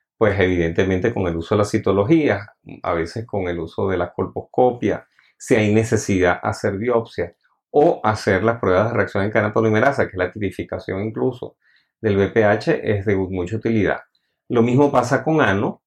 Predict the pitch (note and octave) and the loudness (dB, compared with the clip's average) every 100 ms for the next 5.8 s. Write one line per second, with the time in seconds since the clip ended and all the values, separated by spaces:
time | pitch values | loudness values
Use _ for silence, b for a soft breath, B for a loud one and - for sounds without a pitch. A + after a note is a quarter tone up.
0 | _ - G2+ F2+ E2+ - A2 A2 G2+ A#2+ | _ -4 -2 0 0 2 2 2 2 0
1 | C#3+ - G#2 - F2+ - G2 F2+ F#2+ F2+ | -4 -6 -8 -4 -6 -2 -2 -2 -2 -2
2 | E2+ E2+ D#2 A2 A#2+ B2 _ _ _ A2 | -2 -4 -2 0 0 -4 _ _ _ 2
3 | F#2+ G2 A#2+ A#2+ A2+ G#2 A2+ A2+ G#2 A2 | 2 2 0 0 -2 0 0 0 -2 -2
4 | A2+ A#2+ C3 C3 - - F#2+ G2 G2 A2 | 0 2 2 -2 -8 -8 -6 -2 -2 -2
5 | A#2 F#2+ E2 F2+ F#2 G#2 A#2 - | -2 -2 -2 -2 0 0 -4 -12